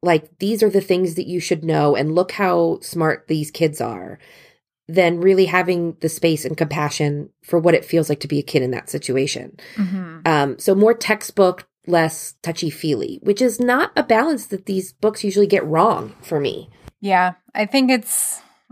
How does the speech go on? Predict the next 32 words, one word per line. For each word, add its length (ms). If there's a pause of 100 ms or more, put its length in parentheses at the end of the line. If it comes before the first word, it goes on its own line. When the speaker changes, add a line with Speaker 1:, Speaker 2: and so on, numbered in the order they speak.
Speaker 2:
I 100
don't 120
know. 260 (260)
I, 360 (420)
I 120
would 180
love 240
to 500 (420)
have 480 (540)
some 260
insight 480
into, 320
like, 300 (680)
the 120
writing 360
process 480
for 160
this 240
one. 400 (560)
And 360 (200)
'cause 140
it 140
might 320
be 260
that 400 (260)
Anna 280
Martin, 380
when 120
she 140
was 180
writing 280
this, 360